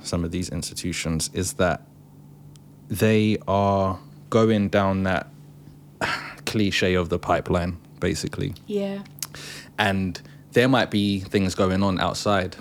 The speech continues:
Speaker 1: of, let's say, a school, for instance. There
Speaker 2: Yeah.
Speaker 1: might be a lot of things. There are a lot of, um, contextual harm factors
Speaker 2: Yes.
Speaker 1: that sit outside of school.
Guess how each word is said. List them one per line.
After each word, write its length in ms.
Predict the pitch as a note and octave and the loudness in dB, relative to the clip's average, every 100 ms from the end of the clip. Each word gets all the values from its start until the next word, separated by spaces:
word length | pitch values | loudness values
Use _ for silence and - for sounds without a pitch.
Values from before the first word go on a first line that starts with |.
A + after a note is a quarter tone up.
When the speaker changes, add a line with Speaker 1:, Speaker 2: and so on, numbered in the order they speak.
| - - | -20 -8
Speaker 1:
of, 320 | F#2 E2+ - F2+ | -4 -4 -4 -2
let's 180 | F2 | 0
say, 260 | - F2 F2 F2 | 0 0 0 -2
a 40 | |
school, 320 | - - E2+ E2 | -2 -2 -4 -6
for 140 | - D2+ | -8 -4
instance. 480 | - - F2+ - - | -4 0 0 0 2
There 120 | F#2 | 4
Speaker 2:
Yeah. 80 | F#2+ | 4
Speaker 1:
might 100 | - | 2
be 80 | |
a 60 | F#2+ | 2
lot 140 | G2 | 2
of 80 | - | 0
things. 240 | - F2+ E2+ | -2 -2 0
There 220 | F#2 G2 | 2 4
are 200 | G2 E2+ | 4 2
a 20 | |
lot 240 | F#2+ G#2 | 2 2
of, 340 | F#2+ F#2 F2 - | 2 -2 -6 -6
um, 500 | F#2 F2+ F2+ F2 F2 - - - - | -2 0 -2 -4 -8 -12 -18 -20 -12
contextual 760 | - F2+ - - - F2 F2+ F2+ - | -4 -4 -2 -4 -4 -6 -6 -10 -4
harm 380 | G2 F#2 F2 F2 | 0 2 2 0
factors 360 | G#2+ F#2 G#2 F2+ F2 - | 2 2 4 4 4 0
Speaker 2:
Yes. 20 | - | 0
Speaker 1:
that 260 | F2+ D#2 - - - | 0 0 -6 -16 -6
sit 320 | - - - | 0 0 2
outside 460 | G#2 G#2+ - G2 E2+ | 2 2 2 2 2
of 80 | - | -2
school. 360 | - G2 F#2+ | -4 -4 -6